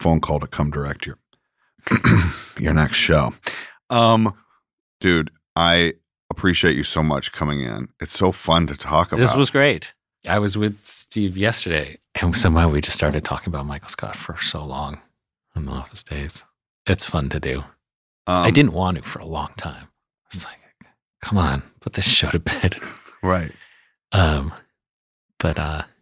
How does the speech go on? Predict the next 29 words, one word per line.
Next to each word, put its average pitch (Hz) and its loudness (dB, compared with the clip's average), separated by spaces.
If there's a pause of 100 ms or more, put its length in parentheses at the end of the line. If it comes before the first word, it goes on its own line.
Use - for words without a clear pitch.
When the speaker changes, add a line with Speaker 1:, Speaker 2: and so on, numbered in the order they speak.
(460)
Speaker 2:
but - 0
it - -6
feels 104 2
good 73 0
now. 69 -2 (520)
Go - -10
back - -6
and - -16
talk 64 -4
about 69 0
it. 65 -10 (300)
Speaker 1:
Yeah. 85 0 (1300)
Well, 85 4
I 92 4
think 104 0
that 78 2 (720)
you, 76 2 (880)
and 123 -2
I 135 0
hope 180 -4
this 110 -2
doesn't 73 -2
sound 69 -2
weird, 67 -4 (380)
I 92 -4
feel 117 2
like 85 4
you're 78 2 (320)
the 69 2